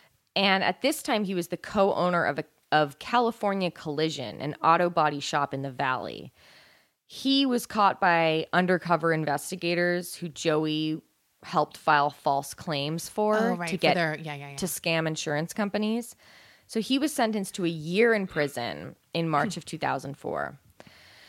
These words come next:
Speaker 1: In two thousand seven, he spent four months in jail for possession of a firearm, which he was not allowed to have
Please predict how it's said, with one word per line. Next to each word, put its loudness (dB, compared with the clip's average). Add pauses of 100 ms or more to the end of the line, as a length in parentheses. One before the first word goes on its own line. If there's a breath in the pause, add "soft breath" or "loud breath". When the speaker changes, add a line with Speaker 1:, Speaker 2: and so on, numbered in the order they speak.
(540 loud breath)
Speaker 1:
In 4
two 2
thousand 2
seven, 4
he 0
spent -2
four 4
months 0
in -2
jail 4
for -4
possession 0
of -4
a -4
firearm, 2
which -4
he -2
was -4
not -2
allowed 0
to -4
have -6